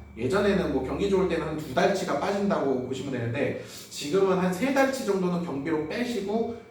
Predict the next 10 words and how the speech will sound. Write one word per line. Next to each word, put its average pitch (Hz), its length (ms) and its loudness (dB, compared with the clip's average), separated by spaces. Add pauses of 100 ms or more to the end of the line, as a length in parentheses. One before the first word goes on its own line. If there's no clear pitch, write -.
(140)
구 147 160 -12
개월 247 280 6
정도에 147 1400 0
대한 123 240 -2
임대 143 240 2
수익이 147 380 -2
실질적인 202 520 -4
수익이실 160 640 -4
것 120 140 -8
같아요. 117 340 -10